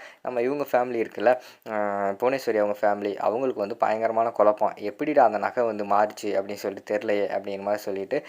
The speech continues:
யோசிச்சுக்கிட்டு இருக்காங்க. அப்போ வந்து லிங்கம் வந்து சொல்றாரு, "ஏங்க அதெல்லாம் உங்களுக்கு தான் தெரியும், நகையை கொண்டு வந்து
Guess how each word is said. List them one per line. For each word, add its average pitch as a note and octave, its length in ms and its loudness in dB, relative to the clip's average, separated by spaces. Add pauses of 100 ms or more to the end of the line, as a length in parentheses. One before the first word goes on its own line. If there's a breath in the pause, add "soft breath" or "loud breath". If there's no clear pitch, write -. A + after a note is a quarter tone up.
(200 loud breath)
யோசிச்சுக்கிட்டு C#3 400 0
இருக்காங்க. G#2+ 320 2
அப்போ - 220 0
வந்து A#2 200 0
லிங்கம் A2+ 280 -2
வந்து A#2 160 0
சொல்றாரு, G2 360 2 (140)
"ஏங்க A2 220 4 (120)
அதெல்லாம் G#2 340 4
உங்களுக்கு A2 280 0
தான் B2 160 0
தெரியும், G#2 380 0
நகையை A#2 300 0
கொண்டு G2+ 220 -4
வந்து G2+ 180 0